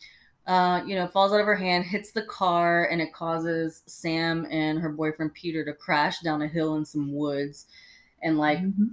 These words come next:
Speaker 1: when they finally, like, you know, stop rolling or whatever, you see the car and Sam's trying to get out, but, like, I don't know if you noticed to the side of the car, there was, like, this random skull.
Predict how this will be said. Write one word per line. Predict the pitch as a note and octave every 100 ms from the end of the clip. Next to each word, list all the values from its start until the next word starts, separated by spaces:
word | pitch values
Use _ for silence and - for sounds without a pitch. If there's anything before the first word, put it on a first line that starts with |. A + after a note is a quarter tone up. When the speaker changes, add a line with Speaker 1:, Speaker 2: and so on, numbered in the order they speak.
| - -
Speaker 1:
when | E3 E3+ E3
they | E3 D#3+ D#3 D3+ D3 - _ _ _ _ -
finally, | E3+ E3 E3 D#3+
like, | D3+ C#3+
you | D#3
know, | D3 C#3 C#3+ D3 _ _ _ _ _ _
stop | - D3+ -
rolling | D#3 D#3 D#3
or | D3+
whatever, | D3+ D3
you | D#3 D#3+
see | D#3 D#3 D3+ D#3
the | D#3
car | D#3 E3 D3+ D3 D3+ D3+ - - _ _ _ _ _ -
and | D#3+ D3+ D3
Sam's | - D#3 D#3
trying | - D#3+
to | E3
get | E3
out, | D#3+ D#3 D#3
but, | D3+ C#3+
like, | D3 -
I |
don't | E3
know | D#3+
if | D3+ E3
you | D#3+
noticed | D#3 D#3 D#3 D3+ -
to | D#3+ D3 D3
the | D3
side | - D3 D3
of | E3
the | G3
car, | - A3 A3+ A#3 A#3 -
there | E3+ F3
was, | F#3+
like, | E3
this | - F3
random | D3 C#3+ D3+ E3+
skull. | D3+ - B2 C#3 F3+